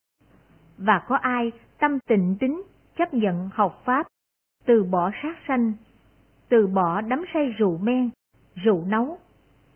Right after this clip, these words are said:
Và có ai, dầu chỉ trong một khoảnh khắc vắt sữa bò, tu tập từ tâm? Và có ai, dầu chỉ trong một khoảnh khắc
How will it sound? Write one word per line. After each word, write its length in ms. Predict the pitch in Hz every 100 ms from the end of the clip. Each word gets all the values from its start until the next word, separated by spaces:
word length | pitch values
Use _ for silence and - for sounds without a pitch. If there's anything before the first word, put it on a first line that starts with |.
| _ _ _ _ _ _ _ _ _
Và 200 | 196 214 180
có 100 | 254
ai, 360 | - 240 226 220 _ _ _ _ _ _
dầu 420 | 190 226 196 180 175 -
chỉ 280 | 190 226 -
trong 160 | 311 254
một 160 | 180
khoảnh 200 | - 196
khắc 360 | 220 330 370 -
vắt 160 | 254 349 -
sữa 80 | 240
bò, 360 | 214 190 170 160 _ _ _ _
tu 200 | 302 302
tập 140 | 226 175 _ _
từ 220 | 226 180 165
tâm? 280 | 240 233 208 - _ _ _ _ _ _ _ -
Và 240 | 208 185 -
có 80 | 269
ai, 340 | 240 226 214 - _ _ -
dầu 280 | 214 208 190 214
chỉ 140 | 208
trong 140 | 302 262
một 160 | 190
khoảnh 180 | 208 202
khắc 220 | 226 320